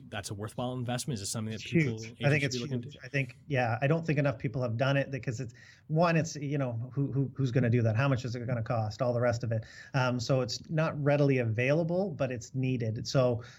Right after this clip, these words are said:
Speaker 2: uh, I think that that's an awesome opportunity for people to get their message out in a professional way. So, um, I did, uh, I have talked to a few people that do it, and, um, I'll give you a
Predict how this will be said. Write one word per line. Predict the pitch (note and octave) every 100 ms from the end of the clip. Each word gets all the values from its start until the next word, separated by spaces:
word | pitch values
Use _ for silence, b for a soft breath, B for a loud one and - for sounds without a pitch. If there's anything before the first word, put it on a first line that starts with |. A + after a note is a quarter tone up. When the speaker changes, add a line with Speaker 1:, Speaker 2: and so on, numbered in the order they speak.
| B
Speaker 2:
uh, | B2 A#2+
I | B2+ D3+
think | - D3 C#3
that | B2
that's | C3+ C3
an | B2+ C3
awesome | D3 C#3+ - A#2+
opportunity | A2+ A2+ A2+ B2 A#2 A#2
for | A2+ A#2+
people | B2+ B2
to | A#2+
get | A#2+ A#2
their | A#2+
message | A#2 A2+ A#2
out | A#2 -
in | B2
a |
professional | A#2 A#2 A#2+ A#2 A#2 A2+
way. | A#2+ B2 A2+ B B B
So, | - - C#3 C3 B2+ B2+
um, | B2+ B2 A#2+ B2 A#2+ A2+ A#2+ b b b - - G#1+
I | A#2+
did, | A#2+ C#3 C#3+ C3
uh, | C3+ C3 B2
I | B2
have | D#3 D#3
talked | D3+ D3+
to |
a | C#3
few | - D3
people | D3 D3+
that | C3+ A#2+
do | C#3+ D#3+
it, | E3 E3
and, | C3+ B2+ B2+ B2 A#2
um, | B2+ B2 A#2+ A#2+ - -
I'll | C#3+
give | D3+
you | D#3
a | D3